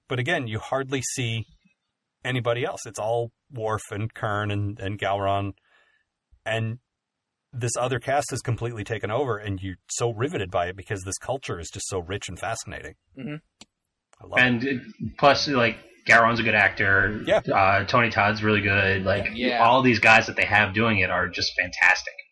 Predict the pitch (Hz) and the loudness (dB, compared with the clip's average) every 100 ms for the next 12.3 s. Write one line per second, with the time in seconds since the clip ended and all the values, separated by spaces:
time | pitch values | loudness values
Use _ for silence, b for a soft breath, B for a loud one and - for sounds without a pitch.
0 | _ - 127 127 113 143 185 - 165 147 | _ -6 -4 -4 -2 0 -2 -4 0 0
1 | 139 135 _ 120 123 _ - - - - | 0 -10 _ -8 -8 _ -14 -12 -12 -4
2 | 156 151 135 147 127 123 110 110 - 127 | -2 -2 0 -2 0 0 0 -4 -6 -4
3 | 120 - 127 120 120 110 107 113 101 107 | -4 -2 -2 0 0 0 -4 -4 -2 -2
4 | 95 92 104 95 98 87 101 98 b b | -4 -4 -6 -4 -4 -2 -4 -6 b b
5 | b b _ - 113 123 127 120 127 120 | b b _ -10 -4 0 0 -2 -2 -4
6 | - 120 _ - 120 - 113 117 107 98 | -4 -10 _ -6 -6 -6 -8 -4 -4 -2
7 | 101 104 98 - 98 - _ 101 95 - | -4 -4 -4 -4 -8 -8 _ -6 -6 -10
8 | _ _ _ 123 110 117 - 113 110 - | _ _ _ -6 -2 -2 -6 -8 -8 -4
9 | 113 98 107 - 117 98 98 95 92 95 | -4 -4 -6 -4 -6 -2 0 0 -2 -8
10 | - 98 98 104 95 - 92 87 _ _ | -6 -8 -6 -4 -4 -4 -6 -6 _ _
11 | _ _ _ 113 - 113 - - 127 104 | _ _ _ -18 -8 -8 -8 -4 -2 -2
12 | 82 - | -6 -10